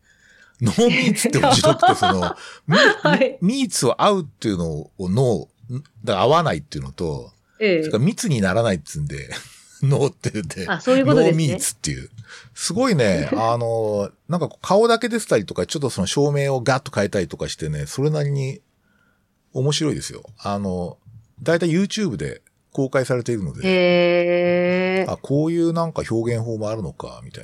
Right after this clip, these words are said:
Speaker 1: な。例えば、その、宇宙船で一人で閉じ込められてる状況っていう風に設定するんですよ。
Speaker 2: おー、あ、
Speaker 1: <laughs> その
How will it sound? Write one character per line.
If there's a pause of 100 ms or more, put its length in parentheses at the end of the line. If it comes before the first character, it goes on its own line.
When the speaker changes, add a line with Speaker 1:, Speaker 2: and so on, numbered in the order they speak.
Speaker 1:
な。 (1120)
例
え
ば、
そ
の、 (680)
宇
宙
船
で
一
人
で
閉
じ
込
め
ら
れ
て
る
状
況
っ
て
い
う
風
に
設
定
す
る
ん
で
す
よ。
Speaker 2:
お
ー、
あ、
Speaker 1:
<laughs>
そ
の